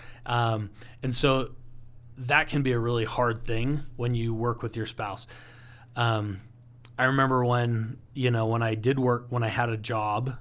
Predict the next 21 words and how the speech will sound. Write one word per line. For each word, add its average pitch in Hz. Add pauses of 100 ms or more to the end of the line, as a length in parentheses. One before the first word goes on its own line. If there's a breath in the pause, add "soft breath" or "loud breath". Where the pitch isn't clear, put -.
(120)
you 117
know, 110
and 110
I'd 110
come 113
home, 113
you 117
know, 107
my 107
wife 110
would, 110 (320 loud breath)
you 110
know, 107
the 104
typical, 110
"Hey, 160
honey, 151
how 139
was 139
your 160
day?" 135